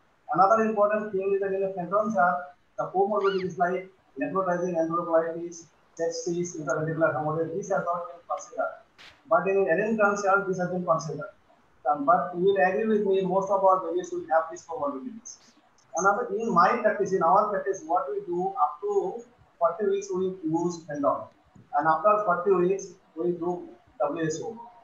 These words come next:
And another point for the participant, W H O growth chart starts with forty weeks of gestation. The zero, what it starts,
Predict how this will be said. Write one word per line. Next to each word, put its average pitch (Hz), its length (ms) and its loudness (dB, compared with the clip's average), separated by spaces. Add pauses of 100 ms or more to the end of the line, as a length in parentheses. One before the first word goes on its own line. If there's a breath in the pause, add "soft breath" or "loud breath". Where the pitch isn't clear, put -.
(160)
And 170 240 2
another 233 320 6
point 208 480 2 (140)
for 190 180 4
the 208 220 4
participant, 139 760 -2 (840)
W 214 300 4
H 220 120 2
O 220 180 2
growth 202 260 0
chart 208 200 4
starts 190 440 4
with 196 380 0
forty 170 320 -2
weeks 180 300 -4
of 180 160 0
gestation. 160 520 -6
The 156 140 0
zero, 202 680 2
what 180 220 2
it - 100 -6
starts, 170 340 4